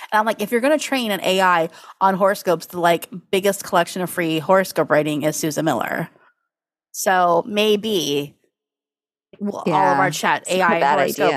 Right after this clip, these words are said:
Speaker 2: idea.
Speaker 1: will come from Susan Miller. Yeah.
Speaker 2: Yeah.
Speaker 1: Yeah.
Speaker 2: There's possibilities here.
Speaker 1: Possibilities, yeah. <sighs> Sorry, Pisces, back to you. Sorry.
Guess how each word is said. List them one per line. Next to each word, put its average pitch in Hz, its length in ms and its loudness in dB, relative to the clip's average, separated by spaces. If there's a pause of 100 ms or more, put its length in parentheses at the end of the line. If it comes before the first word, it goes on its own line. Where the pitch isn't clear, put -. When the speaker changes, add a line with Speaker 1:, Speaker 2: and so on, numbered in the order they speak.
Speaker 2:
idea. 143 120 -6
Speaker 1:
will 185 120 2
come 170 240 -2
from 170 140 -10
Susan 147 260 -4
Miller. 156 420 -2 (200)
Yeah. 143 240 -4 (880)
Speaker 2:
Yeah. 160 480 2 (360)
Speaker 1:
Yeah. 190 140 2
Speaker 2:
There's - 100 -4
possibilities 170 640 2
here. 131 80 0
Speaker 1:
Possibilities, 156 680 0
yeah. 151 200 0 (580)
<sighs> - 580 -6
Sorry, 311 420 2
Pisces, 240 480 -2
back 247 380 0
to - 140 -8
you. 151 540 -2
Sorry. 160 600 0